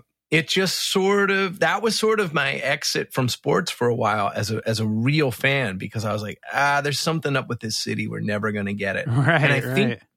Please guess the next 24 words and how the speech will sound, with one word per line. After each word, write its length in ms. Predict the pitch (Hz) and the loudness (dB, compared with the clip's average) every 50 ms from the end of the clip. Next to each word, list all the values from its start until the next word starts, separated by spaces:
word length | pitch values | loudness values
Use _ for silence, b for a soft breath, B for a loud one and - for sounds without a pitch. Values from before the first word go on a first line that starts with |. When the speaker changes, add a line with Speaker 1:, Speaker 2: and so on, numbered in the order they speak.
| _ _ - | _ _ -4
Speaker 1:
I 60 | 143 | -4
think 300 | 143 - - - 185 180 | -2 -2 -2 -2 0 2
there 100 | - 202 | 2 2
was 160 | 190 170 131 | 2 2 0
a 60 | 135 127 | -2 -4
drought 540 | 117 - - - 120 120 123 123 131 120 - _ _ _ _ _ _ _ _ _ _ _ _ _ _ _ - | -4 -4 0 0 2 2 2 0 0 -2 -6 _ _ _ _ _ _ _ _ _ _ _ _ _ _ _ -2
from 220 | - 143 127 123 | 0 2 2 4
then 200 | 131 139 147 147 | 2 2 2 2
on, 280 | 139 135 139 135 131 131 | 2 0 0 -2 -2 -2
even 340 | - 123 143 131 131 117 - | -2 -2 -2 0 -2 -2 0
entering 460 | - 165 196 202 - 156 139 123 110 | 2 2 2 2 2 2 0 2 0
a 40 | 98 | 0
championship 760 | - - - 110 107 - - 110 107 - - - - 53 - - _ _ _ _ _ _ _ _ _ _ _ _ _ _ _ _ | -2 -2 -4 -4 -4 -4 -6 -4 -4 -4 -2 -2 -2 -4 -6 -8 _ _ _ _ _ _ _ _ _ _ _ _ _ _ _ _
for, 120 | - 139 123 | -2 0 2
like, 400 | 117 113 98 98 - - - - _ _ _ _ _ _ _ _ _ _ _ _ _ - | 2 2 0 0 -2 -6 -12 -20 _ _ _ _ _ _ _ _ _ _ _ _ _ -8
I 80 | - | -8
guess 260 | 107 107 - 117 - - | -6 -4 -4 -2 -2 -2
it 140 | 175 - | -2 -2
was, 160 | - 123 101 - | -2 -2 -2 -2
like, 160 | 107 - - _ - - _ _ _ _ _ _ _ _ | -4 -6 -8 _ -20 -20 _ _ _ _ _ _ _ _
twenty-five 560 | - - 117 113 151 160 - 165 160 151 120 | -8 -4 -2 0 0 0 0 -2 -2 -2 -2
years 160 | 107 101 - - | -2 0 2 2
or 20 | |
Speaker 2:
Yeah, 140 | 175 220 233 | 4 4 4